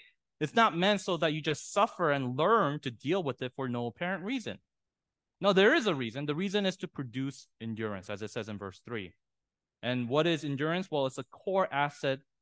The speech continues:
of the believer. Endurance is often synonymous with patience,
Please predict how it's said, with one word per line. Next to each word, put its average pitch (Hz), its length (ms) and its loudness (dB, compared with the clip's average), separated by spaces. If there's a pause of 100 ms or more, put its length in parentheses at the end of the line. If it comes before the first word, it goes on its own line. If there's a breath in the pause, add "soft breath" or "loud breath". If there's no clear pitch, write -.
(180)
of 117 140 -6
the 120 100 -2
believer. 95 440 -10
Endurance 196 520 2
is 175 160 -2
often 180 480 4
synonymous 165 680 0
with 117 160 -4 (640)
patience, 208 680 -4